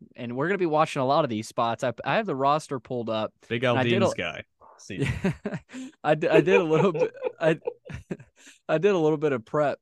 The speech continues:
Speaker 1: uh, guys, for this question. Shannon Howard asks, "Who's coming back? Who's coming back to the team? Who will Corbs let go?"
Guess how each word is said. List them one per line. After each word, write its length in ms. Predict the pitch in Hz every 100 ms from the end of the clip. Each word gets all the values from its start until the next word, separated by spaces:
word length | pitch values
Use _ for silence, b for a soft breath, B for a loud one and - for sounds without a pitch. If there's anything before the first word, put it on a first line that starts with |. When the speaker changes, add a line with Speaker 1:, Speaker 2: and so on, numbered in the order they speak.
| -
Speaker 1:
uh, 360 | 123 113 107 -
guys, 420 | 127 113 113 117 -
for 140 | 131
this 180 | 123 143
question. 460 | - 117 - 117
Shannon 400 | 107 - 156 180
Howard 400 | 143 139 135 110
asks, 460 | 113 110 107 - - _ _ -
"Who's 220 | 208 -
coming 280 | 208 190 160
back? 400 | 120 82 - - _ _ _ _ -
Who's 140 | 180
coming 200 | 208 190
back 200 | 165 160
to 60 | 151
the 100 | 143
team? 340 | - 135 131 - _ _
Who 140 | 190 233
will 140 | 214
Corbs 420 | - 165 156 135
let 260 | 127 127 -
go?" 320 | 104 76 -